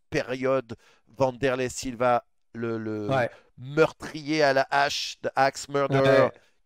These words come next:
Speaker 1: qui était juste un rouleau compresseur et qui éclatait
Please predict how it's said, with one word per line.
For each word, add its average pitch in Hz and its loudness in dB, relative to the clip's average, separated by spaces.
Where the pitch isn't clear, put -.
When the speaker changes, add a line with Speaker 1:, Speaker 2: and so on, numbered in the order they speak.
Speaker 1:
qui 143 -6
était 131 -4
juste 143 -10
un 113 -6
rouleau 139 -2
compresseur 131 -2
et 113 -6
qui - -12
éclatait 117 -8